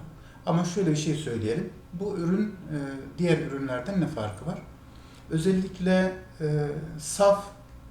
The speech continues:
bir, e, maddeden oluşuyor. Yani içerisinde sadece ve sadece çörek otu yağı var. Ve uygun bir çörek otundan elde edilmiş olması önemli. Çünkü, e,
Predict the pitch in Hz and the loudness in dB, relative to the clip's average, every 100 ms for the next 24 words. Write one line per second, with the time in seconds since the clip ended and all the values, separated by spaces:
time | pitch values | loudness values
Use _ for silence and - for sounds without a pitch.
0 | - - - - - - - - - 160 | -18 -16 -16 -16 -16 -18 -20 -20 -4 2
1 | 160 160 - - 139 127 127 135 135 143 | 4 2 -4 -12 -12 -10 -8 -8 -4 -2
2 | 147 151 - 107 104 - 110 147 - - | 2 2 0 -6 -8 -8 -6 -6 -8 -12
3 | - - - 156 120 113 - 160 - 123 | -16 -16 -6 -4 -2 -4 -6 -6 -6 -6
4 | 107 - 202 175 143 113 101 101 - 139 | -6 -2 2 2 0 -4 -4 -6 -4 -4
5 | 104 - 190 - - - 170 156 151 175 | -4 -8 -10 -12 -12 -2 0 0 -2 -2
6 | 143 117 117 101 107 - - - - - | 0 0 -2 -4 -4 -8 -14 -18 -18 -20
7 | - 151 156 160 - - 170 160 196 202 | -8 6 6 6 2 2 2 4 4 4
8 | 170 135 135 - - - - 139 131 117 | 4 4 0 -4 -10 -12 -2 -2 -2 -6
9 | - 117 117 113 123 117 117 117 110 113 | -6 -4 -4 -4 -6 -6 -4 -4 -4 -4
10 | 113 110 110 - 131 127 107 143 - 160 | -4 -2 -4 -6 -8 -4 -4 -4 0 0
11 | 143 139 151 - - - - 131 | 0 -2 -4 -10 -16 -18 -10 -6